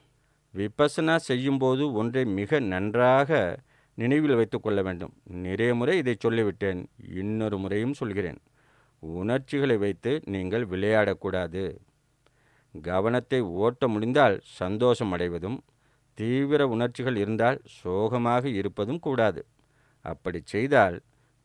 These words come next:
விபசனாவிலிருந்து கிடைக்க வேண்டிய நன்மைகள் கிடைக்காது. நீங்கள் செய்வது விபசனா அல்ல. என்ன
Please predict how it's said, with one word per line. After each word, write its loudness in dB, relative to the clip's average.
விபசனாவிலிருந்து 0
கிடைக்க -2
வேண்டிய 0
நன்மைகள் -4
கிடைக்காது. -4
நீங்கள் -4
செய்வது -2
விபசனா -4
அல்ல. -4
என்ன -2